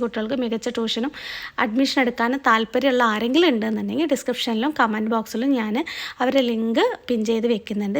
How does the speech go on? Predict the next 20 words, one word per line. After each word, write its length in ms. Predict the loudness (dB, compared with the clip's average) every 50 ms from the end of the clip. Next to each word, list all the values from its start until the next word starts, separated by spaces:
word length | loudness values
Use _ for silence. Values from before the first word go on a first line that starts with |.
| 0 -2
just 220 | -2 -4 -2 -4 -4
ഒന്ന് 120 | -4 -4 -4 -4
കയറി 260 | -4 -4 -4 -2 -2 -2 -2
അന്വേഷിച്ച് 340 | -2 -4 -4 -4 -4 -4 -4 -4
നോക്കട്ടെ, 360 | -4 -6 -8 -10 -10 -8 -6
നിങ്ങൾക്ക് 300 | -6 -6 -6 -6 -6 -4
എന്തായാലും 400 | -4 -2 -2 -2 -2 -2 -4 -4 -4
ഉപകാരമാവും, 540 | -6 -6 -6 -6 -4 -2 -4 -4 -4 -6 -8 -10 -14 -16 -16 -16 -8 2 4
ഫീസും 300 | 4 4 4 4 2 2
കുറവാണല്ലോ. 580 | 2 0 -2 -4 -4 -6 -6 -6 -8 -8 -10 -12 -14 _ _ _ _ _ _ _ _ _ _ -2 4 6
ബ്ലാഞ്ച് 360 | 8 8 8 6 2 0 -2 -2
ചെയ്തെടുത്ത 400 | -2 0 0 0 0 2 0 0 0 0
ബ്രൊക്കോളി 420 | -2 -2 -4 -2 -2 0 2 2 2 2
ഞാൻ 140 | 0 2 2 0
അപ്പുറത്ത് 380 | -2 -2 -4 -6 -6 -2 -2 -2 0 0
കുറച്ച് 220 | -2 0 0 0 2
തണുത്ത 280 | 2 2 2 0 0 2 4
വെള്ളത്തിലേക്ക് 460 | 4 4 2 0 -2 -4 -4 -4 -4 -6
ഇട്ട് 140 | -6 -2 -2 -2
വെച്ചിട്ടുണ്ട്. 340 | -2 -2 -4 -4 -4 -2